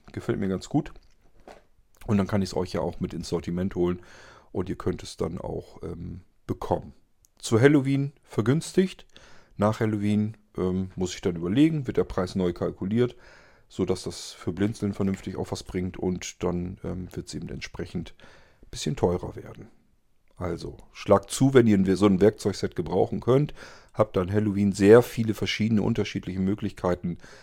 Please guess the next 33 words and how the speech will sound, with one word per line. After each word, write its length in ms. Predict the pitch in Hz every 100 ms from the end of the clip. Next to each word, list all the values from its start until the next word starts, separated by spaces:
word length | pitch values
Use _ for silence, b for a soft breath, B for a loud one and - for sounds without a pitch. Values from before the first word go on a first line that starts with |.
| b b b -
ähm, 220 | 92 90
ganz 180 | 90 -
ordentlich 380 | 87 90 92 -
Geld 220 | 107 117
zu 120 | -
sparen. 540 | - - 98 95 92
Es, 220 | 92 - -
man 120 | 87 -
kann 160 | 92
Rabatt 440 | 92 92 104 - -
bekommen, 420 | 90 - 92 92
man 160 | 87
bekommt 320 | 80 - 90 -
viele 380 | - 98 92
Geschenke 580 | 85 90 - 113 113 101
dazu. 600 | 90 90 - - 92 90 B B B -
Man 120 | 92
kann's 240 | 104 92
hinbekommen, 420 | 104 95 87 92 90
dass 160 | -
man's 140 | 101 -
versandkostenfrei 1160 | 113 101 95 90 92 87 - 85 - 87 87
hat 260 | 87 82 -
und, 340 | - 123 117
und, 360 | - 87 90 -
und. 360 | - - - - -
Es 140 | 92
ist 140 | 92
von 220 | - 92 90
sich 200 | 117 98
aus 140 | 95
schon 200 | - 90
günstiger. 640 | 87 87 - 87 82 82